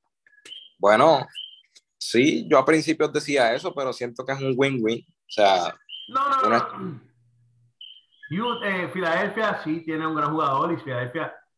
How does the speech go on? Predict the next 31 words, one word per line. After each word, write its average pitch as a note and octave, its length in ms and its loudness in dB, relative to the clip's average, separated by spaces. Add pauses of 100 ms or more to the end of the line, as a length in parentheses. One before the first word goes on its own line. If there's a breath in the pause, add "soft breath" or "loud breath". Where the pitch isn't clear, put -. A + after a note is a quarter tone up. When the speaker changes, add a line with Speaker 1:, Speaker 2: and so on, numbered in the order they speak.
Speaker 2:
sí B2+ 160 -10
va C#3+ 100 -2
a C#3 40 -6
ser D#3 100 -4
muy D#3+ 120 -2
bien D#3 180 -4
y - 40 -6
Filadelfia C#3+ 520 -6
puede D3+ 300 -4
ser E3+ 200 -4
que F#3 100 -4
reta F3 280 0
al E3+ 60 0
mismo F3+ 280 0
Brooklyn F3 460 -4 (560)
en D#3 140 -4
esto F3+ 260 -2
de E3 60 2
los D#3 120 -2
playoffs. C#3 440 -4 (840)
Pero C#3+ 200 -2
a C#3+ 40 0
largo F#3 400 -2
plazo, C#3 380 -2
hijo, A2 360 -12 (140)
a A#2+ 180 -8
largo E3 440 -4
plazo. D3+ 420 -4 (1300)
Allá A#2+ 280 -6
bien E3 240 -4
lejos, D3 300 -4